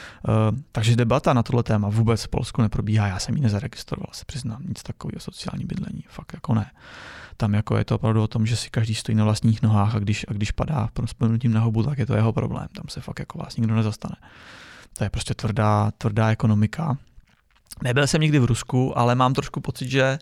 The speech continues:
že, že, že Rusko, <laughs> Rusko může být trošku podo-, podobný v tomhletom, ale porovnávám tak si jako opravdu od stolu a od toho, co jsem četl. Takže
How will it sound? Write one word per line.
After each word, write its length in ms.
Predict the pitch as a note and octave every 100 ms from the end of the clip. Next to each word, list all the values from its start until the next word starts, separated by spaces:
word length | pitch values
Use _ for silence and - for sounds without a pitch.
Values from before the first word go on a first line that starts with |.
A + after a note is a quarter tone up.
| - - - -
že, 160 | B2 -
že, 220 | B2+ C3
že 160 | C3 B2+
Rusko, 340 | C3 - C#3+ A#2
<laughs> 100 | C#3
Rusko 320 | C3 B2 - B2+
může 180 | B2+
být 180 | B2+ C#3
trošku 260 | C#3 B2 C#3+
podo-, 220 | - B2
podobný 600 | - B2 A2 A2+ G#2+ A2+ - - - -
v 100 | -
tomhletom, 640 | - A#2 A2+ - A2+ A2 A2
ale 280 | A#2+ B2+ - - - F#2 F#2
porovnávám 540 | B2+ B2 B2 A#2+ A#2+
tak 160 | A#2+ -
si 100 | -
jako 200 | A2+ B2
opravdu 280 | - A#2+ A2+
od 100 | -
stolu 360 | - A#2 A#2
a 260 | - A#2 -
od 80 | -
toho, 160 | B2
co 80 | A#2+
jsem 160 | A#2+ A#2
četl. 280 | - - - - - -
Takže 320 | B2 A2+ C#3+